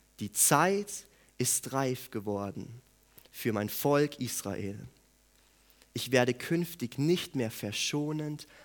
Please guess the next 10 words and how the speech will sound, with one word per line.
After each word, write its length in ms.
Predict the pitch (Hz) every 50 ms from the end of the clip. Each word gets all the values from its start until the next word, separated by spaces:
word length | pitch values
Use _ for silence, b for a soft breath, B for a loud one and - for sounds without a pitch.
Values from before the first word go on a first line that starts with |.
| B B
an 320 | - 131 131 147 143 139 - -
ihm 400 | 131 123 120 120 120 120 120 120 b b b
vorübergehen.“ 1000 | b - - - 113 104 110 110 107 104 - 95 - - 98 98 98 104 104 110 117 _ _ _ _ _ _ _ _ _ _ _ _ b b b b b b b b b b b b b b b b b b b b b _ _ _ _ _ _ _ -
Gott 180 | 165 196 -
selbst 400 | - - 170 175 190 - - -
erklärt 320 | 139 127 - 139 135 135 -
jetzt 240 | 120 - - - - -
Amos 560 | 120 123 143 170 175 170 175 170 - - -
seine 400 | 131 120 120 135 139 139 131 127
Vision. 800 | 135 135 - - - - 127 123 120 113 104 101 101 101 113 120